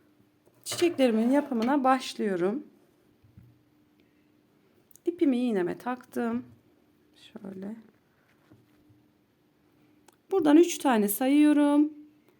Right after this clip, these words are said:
Dördüncüye ipimi sabitliyorum. Bakın şöyle. Arada bir tane boşluk bırakıyorum. Diğer zürafama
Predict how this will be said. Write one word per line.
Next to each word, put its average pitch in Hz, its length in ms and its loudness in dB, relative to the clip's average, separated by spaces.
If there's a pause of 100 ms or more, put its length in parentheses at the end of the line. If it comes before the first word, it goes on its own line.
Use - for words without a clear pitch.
(200)
Dördüncüye 226 960 -2 (340)
ipimi 247 640 -2 (120)
sabitliyorum. 180 1080 -6 (4000)
Bakın 214 220 -14
şöyle. 202 560 -10 (400)
Arada 302 360 2
bir 277 180 -2
tane 202 320 0
boşluk 240 460 -6
bırakıyorum. 285 800 0 (540)
Diğer 240 300 2
zürafama 214 1080 -2